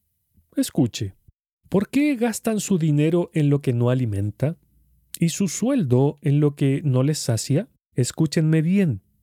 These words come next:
y coman lo que es bueno. Deleítense con la mejor comida. Inclinen su oído y vengan a mí. Escuchen y vivirán. Isaías capítulo cincuenta y cinco, versículos dos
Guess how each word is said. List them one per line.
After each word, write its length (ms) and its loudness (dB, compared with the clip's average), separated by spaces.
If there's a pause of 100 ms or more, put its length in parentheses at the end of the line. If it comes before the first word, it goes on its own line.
(220)
y 200 0
coman 680 0
lo 160 2
que 140 0
es 120 -4
bueno. 460 -2 (180)
Deleítense 960 0
con 260 2
la 100 2
mejor 460 0
comida. 520 0 (380)
Inclinen 600 0
su 240 0
oído 760 2
y 140 0
vengan 380 0
a 80 -2
mí. 240 0 (600)
Escuchen 880 -2 (140)
y 200 0
vivirán. 600 -2 (260)
Isaías 640 0
capítulo 480 -2
cincuenta 480 -2
y 60 0
cinco, 420 0
versículos 720 -2
dos 340 0